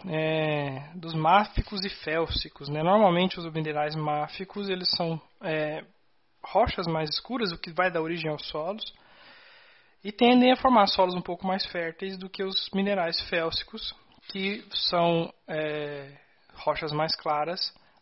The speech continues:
mais calcossódicas, que tendem a formar so-, é, solos menos férteis. Mas isso aqui também não é via de regra, tá? A gente nem vai usar esse termo, na verdade, durante essa disciplina.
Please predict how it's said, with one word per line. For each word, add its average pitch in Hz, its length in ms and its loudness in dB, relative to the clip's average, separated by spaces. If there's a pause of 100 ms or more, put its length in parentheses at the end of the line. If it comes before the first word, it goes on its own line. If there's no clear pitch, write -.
mais 156 160 -8
calcossódicas, 151 1080 -8 (1200)
que 208 100 -8
tendem 214 220 6
a - 40 -12
formar 202 260 8
so-, 196 320 2
é, 175 260 0
solos 180 320 2
menos 175 280 0
férteis. 147 480 -6
Mas 185 200 2
isso - 100 0
aqui - 120 -10
também 208 220 4
não 220 80 6
é 214 60 4
via 185 220 -4
de 165 100 -10
regra, 143 420 -10 (180)
tá? 165 260 -2 (240)
A 156 40 -4
gente 185 200 0
nem 208 180 6
vai 202 100 2
usar 175 180 -2
esse - 200 -2
termo, 160 220 -6
na 156 120 -4
verdade, 151 320 -4
durante 160 200 -6
essa 180 100 -10
disciplina. 139 640 -6